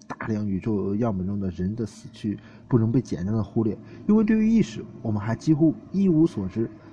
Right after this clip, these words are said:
它是如何连续存在，根本就没有经过考察。一些偏颇的意见认为，假如说意识必定会在某些宇宙分支中连续存在，那么我们应该断定它不但始终存在，而且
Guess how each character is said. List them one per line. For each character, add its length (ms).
它 80
是 60
如 200
何 140
连 180
续 160
存 200
在， 200
根 320
本 160
就 140
没 120
有 80
经 220
过 100
考 240
察。 240
一 80
些 160
偏 240
颇 200
的 80
意 140
见 180
认 180
为， 260
假 180
如 80
说 140
意 180
识 200
必 200
定 180
会 100
在 140
某 160
些 140
宇 100
宙 100
分 220
支 140
中 180
连 160
续 160
存 180
在， 140
那 120
么 180
我 120
们 200
应 160
该 180
断 240
定 180
它 140
不 160
但 180
始 260
终 160
存 200
在， 160
而 120
且 160